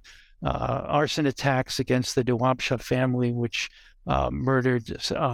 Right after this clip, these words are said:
almost their entire family. And he has a young cadre called the Hilltop Youth, which go out and commit terror attacks, um,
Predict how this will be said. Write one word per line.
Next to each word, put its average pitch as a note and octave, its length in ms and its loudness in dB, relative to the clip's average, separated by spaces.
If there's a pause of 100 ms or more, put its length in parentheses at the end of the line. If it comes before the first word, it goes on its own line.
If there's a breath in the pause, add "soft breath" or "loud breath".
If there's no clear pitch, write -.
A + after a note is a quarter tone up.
(120)
almost C#3 380 0
their B2+ 100 0
entire A#2+ 400 -2
family. D3+ 560 0 (380 soft breath)
And C3 340 0
he D3+ 220 2
has C3 340 2
a C#3 100 0
young C#3+ 300 2
cadre C3+ 600 2
called C3 280 0
the C#3 80 -2
Hilltop D3 540 0
Youth, C#3 300 0 (340 soft breath)
which - 220 -4
go C#3+ 180 6
out C#3 160 4
and C3 160 -4
commit C#3 340 -2
terror C3 360 2
attacks, C3 600 -2 (380 soft breath)
um, C3+ 500 0